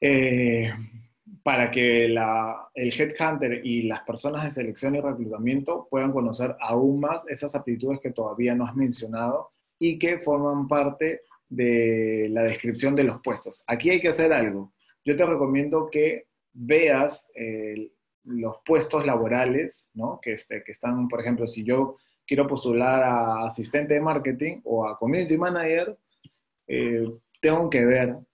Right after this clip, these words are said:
qué es lo que están pidiendo las empresas que yo quisiera postular en aptitudes para colocarlas acá, las que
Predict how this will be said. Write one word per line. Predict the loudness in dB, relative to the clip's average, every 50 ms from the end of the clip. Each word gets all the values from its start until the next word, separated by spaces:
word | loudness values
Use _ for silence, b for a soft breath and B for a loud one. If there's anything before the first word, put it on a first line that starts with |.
| _ _ _ _ _ _ _ _ _ _ _ 0
qué | 2 2
es | 4 4
lo | 2 2
que | 2 0
están | 0 0 -2 -2 0
pidiendo | 2 2 2 2 2 0 0
las | 2 0 0 0
empresas | -2 -4 -2 0 0 0 0 -2 -4 -4
que | -2 0
yo | 0 0
quisiera | 0 0 0 0 0 2 4 4 4 4 4 2
postular | 0 -2 -4 -4 -6 -4 -4 -4 -4 -6 -8 -12 _ _
en | -4 -2 -2
aptitudes | -2 -4 -4 -6 -6 -2 0 2 2 2 0 -4 -6 -8 -4
para | -4 -2 -2 -2 -4 -2
colocarlas | 2 2 4 2 2 0 0 0 0 0 0 -2 -2 -2 -4 -8
acá, | -8 -6 -4 -4 -4 -4 -6 -12 _ _ _ _ _ _ _ -6
las | -2 -2 0 0 -2 -2
que | -2 0 0 0 -2 -8